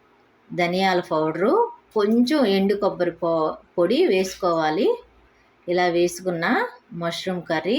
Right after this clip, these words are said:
రెడీ అవుతుందండి. కొంచెం సేపు ఈ మసాలా వేసిన తర్వాత కొంచెం సేపు వండనించి ఒక్క రెండు రెమ్మల కొత్తిమీర వేసుకుంటే పుట్టగొడుగుల కర్రీ రెడీ అవుతుందండి.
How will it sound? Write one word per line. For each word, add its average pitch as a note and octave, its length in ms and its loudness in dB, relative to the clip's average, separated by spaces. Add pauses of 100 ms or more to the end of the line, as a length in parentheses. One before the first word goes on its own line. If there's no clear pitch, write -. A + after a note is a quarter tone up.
(160)
రెడీ E3+ 260 2
అవుతుందండి. E3 680 -2 (1000)
కొంచెం F3+ 340 0
సేపు F3 320 0
ఈ G3+ 180 2
మసాలా F3+ 420 0 (100)
వేసిన E3 320 -4
తర్వాత D#3+ 480 -4 (160)
కొంచెం F3 320 -2
సేపు E3+ 340 -2 (100)
వండనించి E3 600 -6 (840)
ఒక్క - 240 -10
రెండు F3 360 2
రెమ్మల E3 400 -2
కొత్తిమీర F3 580 -2
వేసుకుంటే E3 600 -2 (680)
పుట్టగొడుగుల F3+ 680 2 (120)
కర్రీ F3+ 260 0 (180)
రెడీ F3 220 4
అవుతుందండి. E3 720 -2